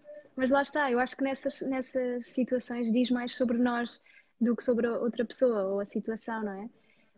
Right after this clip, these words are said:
Ah, temos que ser nós, ser flexíveis, a nossa, de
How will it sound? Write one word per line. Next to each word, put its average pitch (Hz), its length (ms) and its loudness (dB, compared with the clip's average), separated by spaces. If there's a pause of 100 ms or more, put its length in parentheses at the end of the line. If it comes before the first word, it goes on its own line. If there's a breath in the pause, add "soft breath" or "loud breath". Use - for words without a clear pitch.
Ah, 196 420 -8
temos 214 220 -6
que - 80 -14
ser 220 120 -4
nós, 220 360 -4 (100)
ser 226 180 -8
flexíveis, 233 920 -2
a 233 180 -6
nossa, 226 340 -6
de 220 220 -4